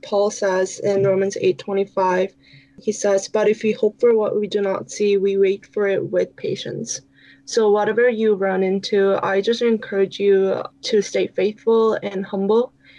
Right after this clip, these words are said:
And whatever God calls you to do,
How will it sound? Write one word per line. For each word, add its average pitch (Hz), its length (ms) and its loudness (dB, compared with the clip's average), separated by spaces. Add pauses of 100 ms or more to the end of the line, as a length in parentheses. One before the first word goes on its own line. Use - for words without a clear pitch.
(300)
And 202 380 2
whatever 202 600 2
God 202 240 -4
calls 185 300 -2
you 208 100 -2
to - 160 -6
do, 226 420 2